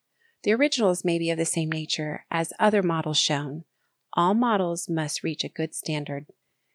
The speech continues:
To earn a plain tassel for needlecraft, show a good darn in a stocking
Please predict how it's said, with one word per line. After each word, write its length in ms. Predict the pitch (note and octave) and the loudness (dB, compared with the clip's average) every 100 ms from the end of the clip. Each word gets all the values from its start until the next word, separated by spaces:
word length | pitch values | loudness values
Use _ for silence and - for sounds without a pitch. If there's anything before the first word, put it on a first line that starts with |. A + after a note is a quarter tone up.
| _ _ _ | _ _ _
To 160 | - D4+ | -4 2
earn 180 | D4+ F4 | 6 6
a 80 | F4 | 4
plain 460 | - - B3 B3+ B3+ | 0 2 6 6 6
tassel 760 | - A3 A3 - G#3 G3+ G#3 | 4 2 4 4 4 4 -2
for 140 | - A3+ | 4 6
needlecraft, 960 | G3 F#3 F3+ E3+ - D3+ D3 - - - _ _ _ _ | 8 8 6 4 0 -2 -4 -6 -10 -10 _ _ _ _
show 520 | - - G#3+ F3+ F3+ - | -2 4 6 8 6 2
a 80 | F3 | 0
good 300 | - G#3+ - | 2 2 2
darn 400 | - G3 F3+ F#3 | 0 2 4 2
in 180 | G#3 A#3 | 2 2
a 80 | B3+ | 0
stocking 600 | - G3+ D#3 - D#3 F3 | 2 4 2 2 -4 -4